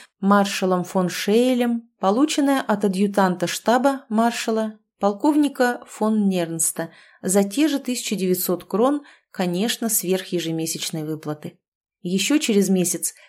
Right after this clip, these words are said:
к Николаю поступил план действий французской армии, полученный парижским резидентом,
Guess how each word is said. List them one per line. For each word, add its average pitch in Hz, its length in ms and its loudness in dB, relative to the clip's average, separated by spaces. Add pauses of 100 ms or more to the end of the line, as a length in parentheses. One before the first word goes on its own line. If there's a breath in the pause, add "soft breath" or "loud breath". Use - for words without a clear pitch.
(100)
к - 60 -14
Николаю 220 500 6
поступил 233 560 -2
план 220 340 4
действий 220 400 0
французской 220 800 0
армии, 170 540 0 (260 soft breath)
полученный 190 580 2
парижским 180 600 0
резидентом, 175 720 -2